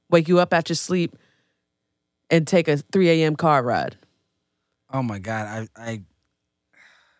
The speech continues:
Speaker 2: I feel like I should know this. Is this, is this, uh, a male rapper?
Speaker 1: No.
Speaker 2: Okay. Oh, this is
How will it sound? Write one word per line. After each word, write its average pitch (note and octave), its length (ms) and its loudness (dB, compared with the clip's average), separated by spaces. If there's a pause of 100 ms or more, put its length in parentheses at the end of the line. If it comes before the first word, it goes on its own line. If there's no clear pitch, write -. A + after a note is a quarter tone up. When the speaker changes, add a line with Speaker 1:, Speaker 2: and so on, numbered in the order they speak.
(2500)
Speaker 2:
I A2 40 -20 (100)
feel C#3+ 100 -20
like C#3+ 140 -14
I A2 60 -20
should F#2 260 -20
know A2 160 -20 (140)
this. - 340 -20 (1300)
Is A2+ 120 -20
this, C#3 240 -4
is A#2+ 200 -8
this, C3 320 -4
uh, A2 680 -6
a G#2+ 80 -20
male B2+ 220 -2
rapper? B2+ 380 -6 (2250)
Speaker 1:
No. D3+ 340 -2 (720)
Speaker 2:
Okay. F#2+ 140 -20 (3000)
Oh, D3+ 200 2
this C#3+ 200 -6
is C3+ 300 -6